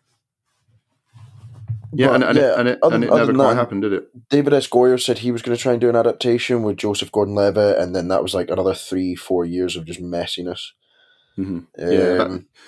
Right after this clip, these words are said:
Speaker 1: so yeah, it, it's, it's been a long and kind of winding road, this story. I mean, in, in, you know, the background to it is Neil Gaiman himself. He was, um, he was part of a sort of a group of rising stars of,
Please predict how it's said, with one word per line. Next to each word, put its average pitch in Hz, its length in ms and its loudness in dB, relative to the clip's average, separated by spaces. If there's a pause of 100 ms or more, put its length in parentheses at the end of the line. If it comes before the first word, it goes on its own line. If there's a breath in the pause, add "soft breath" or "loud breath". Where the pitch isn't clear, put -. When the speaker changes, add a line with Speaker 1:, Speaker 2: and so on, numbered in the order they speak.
(280 soft breath)
Speaker 1:
so - 140 2
yeah, 147 140 4
it, 139 240 0
it's, 143 240 0
it's 139 140 -2
been 165 180 0
a 147 80 4
long 131 420 2
and 123 160 2
kind 117 180 0
of 107 140 -2
winding 110 460 0
road, 101 260 2
this 90 180 0
story. 82 440 -2
I 95 80 -2
mean, 110 180 0
in, 131 160 0
in, 147 260 0
you 123 160 -2
know, 110 120 0
the 107 80 -2
background 131 460 0
to 104 140 0
it 95 120 2
is 101 160 -2
Neil 101 180 0
Gaiman 95 300 0
himself. 90 540 -4
He 110 120 0
was, 107 320 0
um, 101 360 0 (440 loud breath)
he - 100 0
was 127 140 2
part 117 220 0
of 101 80 0
a 101 100 0
sort 101 160 -2
of 98 40 -6
a - 20 -10
group 98 200 0
of 92 120 -8
rising 98 400 2
stars 98 540 0
of, 87 200 -8